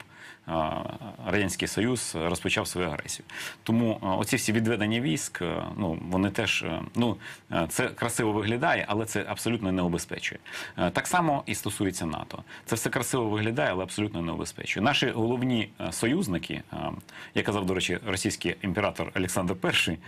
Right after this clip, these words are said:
це армія і флот. Тобто, е, ну, і український народ, звичайно. Тобто, е, нам треба підсилювати свою власну армію, розбудовувати військово-промисловий комплекс, підводити його до стандартів нато, звичайно, е, в тому числі і, е,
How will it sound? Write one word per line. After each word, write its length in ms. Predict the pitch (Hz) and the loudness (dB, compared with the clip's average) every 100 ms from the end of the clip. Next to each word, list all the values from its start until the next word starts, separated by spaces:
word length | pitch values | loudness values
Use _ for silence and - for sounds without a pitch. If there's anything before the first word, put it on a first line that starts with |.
| - | -8
це 180 | - 117 | -4 0
армія 340 | 151 156 120 113 | 2 2 2 2
і 100 | 117 | 0
флот. 400 | - 73 - - - - - - - | 0 -2 -4 -14 -20 -20 -20 -20 -6
Тобто, 300 | 95 - 92 98 | -4 -2 -4 -2
е, 260 | 87 80 - | 0 0 2
ну, 200 | 143 110 | 2 4
і 60 | |
український 420 | 98 117 107 - 98 | 2 2 0 2 0
народ, 200 | 80 71 | 0 -2
звичайно. 440 | 123 - - - - - - - | -4 -4 -6 -10 -14 -14 -12 -6
Тобто, 340 | 95 - 90 98 | -4 -2 -2 0
е, 40 | 90 92 | 2 4
нам 200 | 131 104 | 4 2
треба 200 | 101 87 | 0 -2
підсилювати 680 | 98 - 85 80 78 - 80 - - - | -2 0 0 0 -2 -4 -6 -10 -20 -14
свою 260 | - - 85 | -6 0 2
власну 300 | 82 78 107 | 2 0 0
армію, 380 | 123 120 107 90 | 2 2 0 0
розбудовувати 680 | 87 87 101 95 85 80 87 | 0 2 2 2 2 0 -2
військово-промисловий 680 | 82 - 80 85 82 90 87 | -2 -2 -2 -2 0 0 0
комплекс, 500 | 135 117 - - - - - - | -2 -2 -4 -8 -14 -14 -14 -2
підводити 460 | 120 117 160 101 92 | 2 4 4 2 2
його 140 | 85 | 2
до 140 | 90 107 | 2 0
стандартів 560 | 120 101 90 90 104 | 0 2 0 0 -2
нато, 360 | 80 73 - 104 - | 0 -2 -4 -12 -8
звичайно, 460 | 80 78 - - - - - - - | -4 -4 -4 -6 -10 -14 -16 -14 -4
е, 140 | 85 82 | 2 2
в 80 | - | 2
тому 220 | 135 110 | 2 2
числі 460 | - - 87 80 - | 2 0 0 0 0
і, 280 | 107 98 87 - - - - | 2 2 2 -2 -16 -14 -2
е, 260 | 80 80 | 0 2